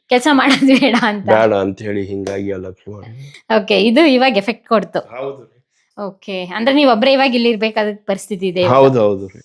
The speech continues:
Speaker 1: ಓ, ಓಕೆ. ಇಲ್ಲಿ ಹೊರಗಡೆ?
Speaker 2: ಇಲ್ಲಿ ನೋಡ್ತೀರಿ?
Speaker 1: ಏನದು?
Speaker 2: ಅದು, ಉ, ಹಳೆ ಕಾಲದ್ದು ಒಂದು ಹಂಡೆ ಅದ ಅಲ್ಲಿ.
Speaker 1: ಹಾ, ನೋಡ್ರಿ, ಬನ್ನಿ ತೋರ್ಸಿ. ವ-, ಅವಾಗ ವಾಶ್‌ರೂಮ್ ಇದು.
Speaker 2: ಹಾ, ವಾಶ್‌ರೂಮ್.
Speaker 1: ಬಚ್ಲು ಮನೆ.
Speaker 2: ಬಚ್ಲು ಮನೆ.
Speaker 1: ಹಳೆ ಕಾಲದ್ದು.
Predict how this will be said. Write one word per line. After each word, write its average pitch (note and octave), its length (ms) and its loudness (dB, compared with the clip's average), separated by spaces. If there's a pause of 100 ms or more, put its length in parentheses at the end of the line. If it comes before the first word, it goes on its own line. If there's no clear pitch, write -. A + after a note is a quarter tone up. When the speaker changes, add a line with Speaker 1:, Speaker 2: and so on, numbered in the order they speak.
(300)
Speaker 1:
ಓ, F#3+ 180 -10 (220)
ಓಕೆ. - 520 -18
ಇಲ್ಲಿ C#4 120 6
ಹೊರಗಡೆ? C4+ 460 0 (260)
Speaker 2:
ಇಲ್ಲಿ F3 240 6
ನೋಡ್ತೀರಿ? E3+ 1000 2
Speaker 1:
ಏನದು? C4+ 520 0 (100)
Speaker 2:
ಅದು, B2 440 0
ಉ, G#2 600 -10
ಹಳೆ A2+ 240 4
ಕಾಲದ್ದು B2+ 500 2
ಒಂದು A2 260 2
ಹಂಡೆ G#2+ 320 2
ಅದ G#2+ 240 0
ಅಲ್ಲಿ. G2+ 260 -8
Speaker 1:
ಹಾ, A3 500 -10 (100)
ನೋಡ್ರಿ, F#3 340 -10 (100)
ಬನ್ನಿ C#4+ 220 0
ತೋರ್ಸಿ. A#3 240 -4
ವ-, - 100 -8 (320)
ಅವಾಗ C#4 200 4
ವಾಶ್‌ರೂಮ್ C#4 420 0
ಇದು. A3 200 2
Speaker 2:
ಹಾ, - 580 -14
ವಾಶ್‌ರೂಮ್. B3+ 320 -10
Speaker 1:
ಬಚ್ಲು C#4+ 300 -2
ಮನೆ. C4 220 -2
Speaker 2:
ಬಚ್ಲು - 680 -20
ಮನೆ. - 360 -10
Speaker 1:
ಹಳೆ A#3+ 180 2
ಕಾಲದ್ದು. G#3+ 640 -2